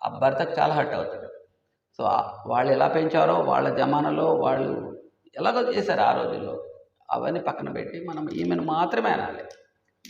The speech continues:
నాకు ఎంత కోపం వచ్చినా నా భార్యను అనాలి, కానీ నా భార్య తల్లినో తండ్రినో అంటే ఆ, ఆ గొడవ ఇంకా పెద్దగా అయిపోతుంది.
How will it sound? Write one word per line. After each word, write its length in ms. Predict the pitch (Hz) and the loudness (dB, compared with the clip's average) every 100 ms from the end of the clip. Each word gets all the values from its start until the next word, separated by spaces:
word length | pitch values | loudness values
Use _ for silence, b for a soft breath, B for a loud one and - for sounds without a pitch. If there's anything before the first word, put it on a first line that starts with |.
| - | 0
నాకు 220 | 156 180 | 0 2
ఎంత 160 | 175 214 | 0 0
కోపం 340 | 220 220 185 | 2 2 2
వచ్చినా 300 | 208 214 214 | -2 -2 0
నా 160 | 170 175 | 4 6
భార్యను 320 | 202 226 226 | 8 8 8
అనాలి, 260 | 226 214 202 | 6 6 4
కానీ 160 | 214 | 4
నా 100 | 202 | 4
భార్య 300 | 175 165 185 | 6 6 6
తల్లినో 420 | 190 175 175 185 202 | 6 4 2 2 2
తండ్రినో 400 | 175 170 190 185 | 2 0 4 2
అంటే 220 | 175 180 | 4 4
ఆ, 100 | - | 4
ఆ 280 | - - 147 | 4 2 2
గొడవ 180 | 175 | 4
ఇంకా 160 | 180 185 | 4 2
పెద్దగా 340 | 147 - 165 | 0 0 2
అయిపోతుంది. 500 | 214 185 160 - - | 2 2 -2 -4 -8